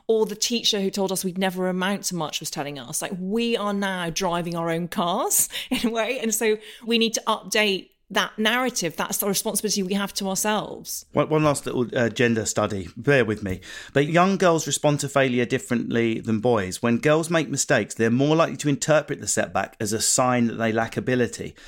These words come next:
Speaker 2: a factor much harder for girls to change. Boys, on the other hand, tend to attribute failure, when they acknowledge them, I should put in brackets, given our established insights,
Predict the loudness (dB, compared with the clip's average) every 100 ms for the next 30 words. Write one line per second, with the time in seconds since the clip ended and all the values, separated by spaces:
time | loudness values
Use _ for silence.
0 | -8 -2 2 0 0 0 0 0 2 2
1 | 0 -2 0 0 -2 -4 0 0 0 -6
2 | -16 -20 -6 2 4 4 4 2 0 0
3 | -2 -2 -2 0 0 0 -6 -4 -2 0
4 | -2 0 2 2 0 -2 -2 0 0 0
5 | 0 0 0 -2 -4 -6 -6 -6 -4 -4
6 | -4 -8 -6 -6 -2 -4 -4 -12 -20 -10
7 | -8 -4 -2 -4 -2 -2 -2 -4 -4